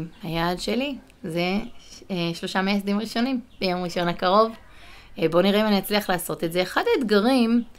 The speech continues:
אה, במכירות, זה במיוחד איתנו הנשים, אה, זה, זה הסגירה. וגם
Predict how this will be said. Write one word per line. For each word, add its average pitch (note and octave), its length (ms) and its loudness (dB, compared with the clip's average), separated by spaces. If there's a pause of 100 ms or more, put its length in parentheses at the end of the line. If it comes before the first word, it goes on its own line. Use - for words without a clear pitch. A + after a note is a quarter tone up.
(400)
אה, - 40 -2 (240)
במכירות, F3+ 640 0
זה F3 120 0
במיוחד E3+ 680 6
איתנו F3+ 460 2
הנשים, G3 680 0 (800)
אה, - 60 -6 (380)
זה, D#3 220 -4 (520)
זה D#3 200 -2
הסגירה. D#3 500 -2 (1160)
וגם F4+ 200 6